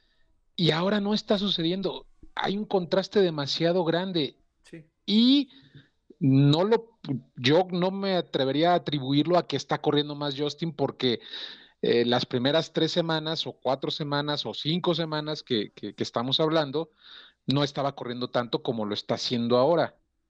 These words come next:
Speaker 1: Sin embargo, no hay ahora esa conexión. ¿A qué lo atribuyes o a qué crees poder, poder atribuirlo?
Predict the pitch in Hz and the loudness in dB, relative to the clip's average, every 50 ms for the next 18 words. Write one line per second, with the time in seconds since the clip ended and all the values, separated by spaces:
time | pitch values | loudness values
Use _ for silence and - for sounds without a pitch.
0 | _ _ _ _ - 127 120 117 113 123 127 127 139 156 156 - _ _ _ _ | _ _ _ _ -6 -4 -2 0 2 2 2 2 0 -2 -2 -4 _ _ _ _
1 | _ _ _ _ _ _ _ _ _ _ - 202 143 143 139 143 147 156 170 175 | _ _ _ _ _ _ _ _ _ _ 2 4 6 6 6 4 2 0 0 -2
2 | 165 156 165 170 180 170 - 190 - - 160 147 131 - - 175 180 180 170 143 | -2 -2 -2 -2 -2 -2 -2 -4 -4 -4 -6 -6 -6 -4 -4 -4 -4 -6 -8 -10
3 | - _ - 147 - - _ - 165 175 185 190 190 - 156 156 147 151 170 170 | -10 _ -6 -6 -6 -4 _ 0 0 2 2 0 0 0 -2 -2 0 0 0 0
4 | 147 139 117 107 - 127 117 113 110 117 123 123 - - 151 151 147 151 - - | 0 -2 -2 -2 -4 -4 -4 -6 -4 -4 -4 -4 -2 -2 -4 -4 -4 -4 -2 0
5 | 170 170 165 - - 156 147 143 143 151 151 147 147 139 - - 131 127 139 147 | 0 0 -2 -2 -2 -2 0 0 0 0 0 -2 -2 -4 -4 -4 0 0 2 2
6 | 151 147 - 127 117 117 123 131 127 117 104 - | 0 -2 -6 -8 -6 -4 -4 -4 -4 -6 -12 -14